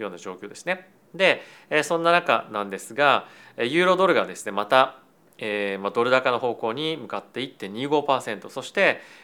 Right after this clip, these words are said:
えー、ドル円も百三十七円台また、えー、上がってきました。まあ、百四十円台いくかどうかというところが一つ注目を集めると思うんですけれども、まあ、やっぱり為替はですね、今年本当に大きく動くアセットクラスになると思うので、まあ、このあたりのリスクを取る、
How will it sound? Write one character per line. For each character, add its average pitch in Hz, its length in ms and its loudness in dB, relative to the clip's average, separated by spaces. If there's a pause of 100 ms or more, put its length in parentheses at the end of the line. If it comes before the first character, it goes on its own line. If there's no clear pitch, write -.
え 120 80 0
ー、 120 40 0
ド 127 120 2
ル 156 60 2
円 151 80 0
も 135 60 -4
百 120 200 -6
三 202 180 0
十 101 140 -8
七 120 240 0
円 151 100 -2
台 92 140 -2
ま 95 140 -6
た、 113 220 -2 (420)
え 107 80 -8
ー、 98 40 -4
上 95 60 -2
が 107 100 4
っ - 80 -6
て - 120 -16
き - 100 -20
ま 104 140 -8
し - 40 -14
た。 104 140 -4
ま 143 120 0
あ、 - 20 -
百 147 180 2
四 180 160 -2
十 185 80 0
円 185 100 2
台 110 160 0
い 110 40 -12
く - 60 -20
か 131 100 0
ど 123 100 0
う - 40 0
か 110 120 0
と 110 80 -10
い - 20 -12
う - 20 -12
と 117 60 -8
こ 143 80 -2
ろ 135 60 4
が 104 60 -2
一 113 160 -10
つ - 80 -16
注 110 80 -12
目 107 120 -12
を 104 100 -4
集 120 100 -14
め 107 60 -8
る - 40 -18
と - 80 -20
思 98 80 -12
う - 20 -12
ん - 40 -12
で - 40 -20
す - 60 -20
け 113 80 -16
れ 113 60 -16
ど 135 80 -12
も、 170 280 0 (360)
ま 165 80 4
あ、 - 20 8
や 156 40 6
っ - 20 -10
ぱ 160 80 4
り 120 60 2
為 - 60 -12
替 135 300 4
は 127 100 4
で - 60 -2
す - 100 -16
ね、 - 80 -16
今 113 120 -10
年 - 220 -6
本 202 260 -4 (180)
当 196 140 0
に 190 100 -2
大 185 200 -2
き - 120 -16
く 107 100 -4
動 120 120 -2
く - 240 -8 (300)
ア 110 100 -8
セ 135 100 -4
ッ - 40 0
ト 127 100 -2
ク 143 60 0
ラ 131 60 4
ス 127 140 -2
に 95 40 -6
な 104 80 0
る 98 80 -4
と - 80 -18
思 104 120 -12
う - 20 -8
の 101 100 -10
で、 147 280 4 (320)
ま 156 60 4
あ、 - 20 -10
こ 170 100 2
の 165 80 8
あ 190 80 6
た 202 100 8
り 156 80 4
の 101 120 0
リ 107 100 -4
ス - 140 -10
ク 147 400 0 (100)
を 151 120 -2
取 170 240 4
る、 - 100 -6